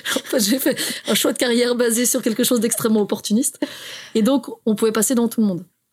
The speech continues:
Et en hiver, on avait un local au chaud, parce que sinon, en hiver, on n'avait pas le droit de rester dans les couloirs. Donc,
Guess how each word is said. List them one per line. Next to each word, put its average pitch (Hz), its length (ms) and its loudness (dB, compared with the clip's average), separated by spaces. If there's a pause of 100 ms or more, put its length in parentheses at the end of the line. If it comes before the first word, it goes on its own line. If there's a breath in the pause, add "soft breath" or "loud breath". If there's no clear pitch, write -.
(600)
Et 226 140 0
en 277 120 4
hiver, 233 500 2
on 190 120 0
avait 196 160 2
un 220 80 2
local 220 320 2
au 240 120 2
chaud, 226 200 2
parce 208 160 0
que - 80 -2
sinon, 233 240 2
en 233 80 4
hiver, 240 220 2
on - 40 2
n'avait 190 140 2
pas 233 80 -4
le 220 60 -2
droit 233 100 0
de 233 60 2
rester 214 180 0
dans 208 80 4
les 196 80 2
couloirs. 196 380 -8 (1120)
Donc, 185 360 -2